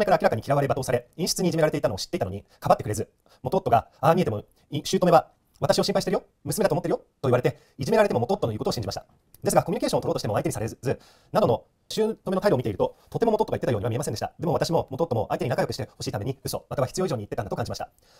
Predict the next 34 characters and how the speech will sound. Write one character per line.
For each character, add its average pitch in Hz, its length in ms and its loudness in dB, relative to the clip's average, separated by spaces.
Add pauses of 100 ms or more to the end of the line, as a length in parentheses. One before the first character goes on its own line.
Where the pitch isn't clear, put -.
(160)
い 302 80 2
い - 20 6
こ 302 80 2
と - 60 2
ば - 40 2
か - 60 2
り 127 60 0
で - 20 0
は 107 60 0
な - 80 0
く、 - 240 -10
逆 - 140 -2
の 180 120 2
ネ - 80 4
ガ 190 80 10
テ 139 40 0
ィ 117 40 -4
ブ - 40 -8
な - 60 -12
言 110 60 -8
葉 107 60 2
も 113 180 0
私 107 160 -4
は - 140 2
A 127 80 2
さ - 80 -2
ん - 20 -6
に 110 60 -4
も - 80 -4
B 117 100 -4
さ - 80 -6
ん - 20 -8
に 113 60 -6
も 110 100 2